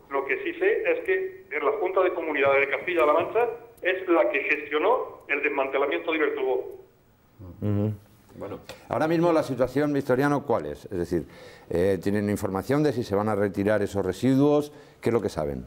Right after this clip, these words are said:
Speaker 3: en la asociación?
Speaker 1: La, la situación que tenemos actualmente es que tenemos una estimación de noventa mil toneladas de productos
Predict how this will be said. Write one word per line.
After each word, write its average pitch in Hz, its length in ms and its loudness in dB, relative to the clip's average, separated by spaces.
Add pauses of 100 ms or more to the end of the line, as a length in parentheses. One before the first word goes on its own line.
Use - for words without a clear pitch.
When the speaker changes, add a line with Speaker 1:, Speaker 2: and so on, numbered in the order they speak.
(160)
Speaker 3:
en 90 80 0
la 92 60 2
asociación? 82 560 -4
Speaker 1:
La, 127 220 2 (420)
la 131 160 -6
situación 214 360 -8
que 226 100 -4
tenemos 180 360 -8
actualmente 196 720 -6
es 151 160 -2 (520)
que 135 120 -4
tenemos 156 400 -6 (100)
una 220 280 -2
estimación 156 840 -4 (680)
de 143 220 -2
noventa 147 480 0
mil 226 160 -8
toneladas 160 500 0
de 135 80 -2
productos 135 600 -2